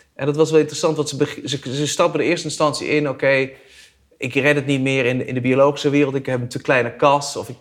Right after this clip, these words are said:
kan met verwarmen, dus dan ga ik toch wel." Rob van Paas, hier in Oude Leden, is een, een goed voorbeeld. Een teler van komkommers. Eh, en, eh, en langzamerhand, naarmate men, men wat langer bezig is, begint men ook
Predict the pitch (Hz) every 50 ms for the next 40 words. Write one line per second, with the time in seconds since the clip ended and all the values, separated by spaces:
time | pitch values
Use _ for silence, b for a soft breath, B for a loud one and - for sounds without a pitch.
0 | _ - - 73 120 131 127 127 - 135 120 135 131 127 135 139 139 131 - 123
1 | 120 - 113 - - 110 104 - - 143 123 113 131 120 123 131 156 156 156 -
2 | 135 - - 147 151 147 139 - - 131 123 120 120 117 95 131 127 123 131 131
3 | 131 131 127 120 120 123 120 123 B B B B B - - 147 127 - - 139
4 | 143 139 131 135 139 135 127 123 120 - 131 127 123 120 123 117 - 135 123 127
5 | - 143 135 127 120 - - - - - - - 127 - - - - B B B
6 | B B B B B B B B - 139 139 143 143 143 143 139 135 139 143 -
7 | B B B B B B B - 147 147 151 165 196 220 214 - 180 170 156 147
8 | 160 180 - 151 151 151 165 165 165 165 165 156 147 147 143 131 - - - -
9 | 139 135 127 139 131 139 151 160 170 160 135 123 143 165 180 180 - - 175 165
10 | - 160 160 170 156 143 151 151 147 - 143 165 170 165 -